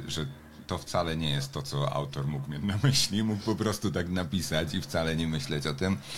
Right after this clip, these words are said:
E, tak samo trochę tutaj się zastanawiam, czy my na siłę nie doszukamy. Jasne, że oni chcieli to przekazać,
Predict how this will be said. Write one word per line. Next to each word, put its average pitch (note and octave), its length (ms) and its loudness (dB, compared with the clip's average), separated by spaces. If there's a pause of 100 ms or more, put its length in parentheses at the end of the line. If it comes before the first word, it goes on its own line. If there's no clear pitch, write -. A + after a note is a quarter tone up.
(300)
E, D#2 260 0
tak F2+ 200 -2
samo F2+ 220 2
trochę E2 240 0
tutaj D2+ 300 0
się D2+ 100 0
zastanawiam, D#2+ 600 0
czy D#2+ 240 0
my E2+ 220 2
na D#2+ 140 2
siłę D#2 360 -2
nie D2+ 120 -2
doszukamy. C#2+ 360 -4
Jasne, C#3 340 4
że C3 80 4
oni A2+ 140 4
chcieli C2 340 -2
to D#2 100 -6
przekazać, G2 540 0